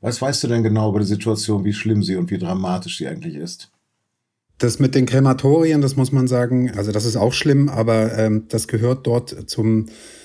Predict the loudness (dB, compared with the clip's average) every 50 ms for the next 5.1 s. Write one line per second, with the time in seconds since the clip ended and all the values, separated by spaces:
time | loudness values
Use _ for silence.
0 | -20 -20 -20 _ _ _ -4 -2 2 2 2 4 4 2 4 4 2 4 4 4
1 | 4 4 4 4 2 2 2 2 2 2 2 2 0 -2 -2 -2 -2 0 0 2
2 | 2 2 0 -2 -4 -4 -2 0 0 2 2 0 0 -2 -6 -10 -8 -6 -4 -4
3 | -6 -6 -6 _ -4 -4 -4 -2 -2 0 0 2 2 2 2 0 -2 -2 -2 -2
4 | -2 -4 -10 -20 -20 -20 -20 _ _ _ 0 2 2 2 2 2 0 0 0 -2
5 | -8 -16